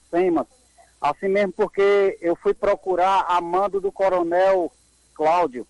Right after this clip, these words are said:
né? O Coronel Cláudio chegou aqui dando ordem de despejo e mandou que a gente saísse, se não saísse, eles poderiam mandar derrubar os barracos, né?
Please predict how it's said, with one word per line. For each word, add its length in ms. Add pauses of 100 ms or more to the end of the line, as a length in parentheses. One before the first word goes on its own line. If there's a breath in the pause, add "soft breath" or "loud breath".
né? 200
O 80
Coronel 420
Cláudio 360
chegou 300
aqui 340
dando 280
ordem 300
de 100
despejo 720 (480 soft breath)
e 60
mandou 300
que 120
a 60
gente 600 (160)
saísse, 720
se 100
não 260
saísse, 460
eles 220
poderiam 580
mandar 760 (200)
derrubar 500
os 60
barracos, 580
né? 220